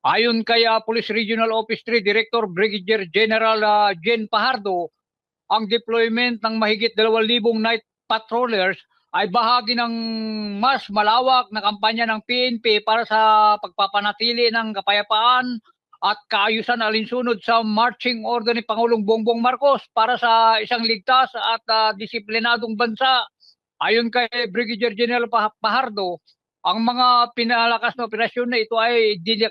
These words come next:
di-, direktang tugon sa panawagan ng ating Pangulo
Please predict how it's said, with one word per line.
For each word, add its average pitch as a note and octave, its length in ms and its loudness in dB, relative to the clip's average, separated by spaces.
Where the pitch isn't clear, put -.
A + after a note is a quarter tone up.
di-, E3+ 240 -2
direktang A#3+ 720 -2
tugon B3+ 400 0
sa A3 160 0
panawagan A#3+ 560 2
ng A3+ 160 0
ating A3+ 160 -8
Pangulo A#3+ 480 0